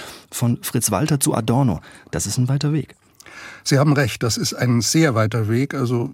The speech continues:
Speaker 2: äh, niemand in meiner Familie, äh, hatte eine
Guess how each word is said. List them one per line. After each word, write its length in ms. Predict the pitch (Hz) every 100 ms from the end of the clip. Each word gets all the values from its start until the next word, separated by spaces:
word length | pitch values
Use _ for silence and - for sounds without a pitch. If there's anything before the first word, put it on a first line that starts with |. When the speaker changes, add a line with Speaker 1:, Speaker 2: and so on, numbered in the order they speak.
| 170
Speaker 2:
äh, 160 | 117 113
niemand 560 | 110 123 185 156 120
in 140 | - 113
meiner 240 | 110 113
Familie, 720 | 110 110 117 120 131 127 123
äh, 400 | 123 117 113 113
hatte 360 | - 127 135 -
eine 420 | 110 107 107